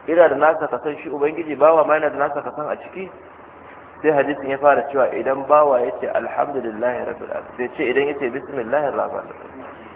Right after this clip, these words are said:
An fahimta ko? Kaga kowanne dai da hadisi. To wannan yasa sai aka samu saɓani tsakanin. Shi ne yasa masu suka fidda hukunci cewa to duk wanda ya yi musun kasancewar Fatiha a matsayin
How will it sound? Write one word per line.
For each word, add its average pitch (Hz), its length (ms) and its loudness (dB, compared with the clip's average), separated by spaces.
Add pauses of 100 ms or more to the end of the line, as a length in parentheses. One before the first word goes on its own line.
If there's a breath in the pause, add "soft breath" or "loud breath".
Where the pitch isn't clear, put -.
(960)
An 139 160 4
fahimta 127 400 2
ko? 135 160 -10 (400)
Kaga 151 240 6
kowanne 156 300 4
dai 151 100 -4
da 139 80 0
hadisi. 107 400 -10 (2750)
To 127 60 0
wannan 156 260 8
yasa 156 220 0
sai 156 80 0
aka 147 220 0
samu 117 200 -4
saɓani 110 360 -4
tsakanin. - 380 -14 (300)
Shi 185 160 -4
ne 196 120 0
yasa 175 220 6
masu 156 300 2
suka - 180 -4
fidda 156 420 -2
hukunci 135 560 -8
cewa 143 160 -2
to 123 140 -8 (160)
duk 180 240 -6
wanda 202 340 4
ya 151 200 6
yi 151 40 8
musun 156 440 -4
kasancewar 135 800 0
Fatiha 147 540 4
a - 100 2
matsayin 143 480 -2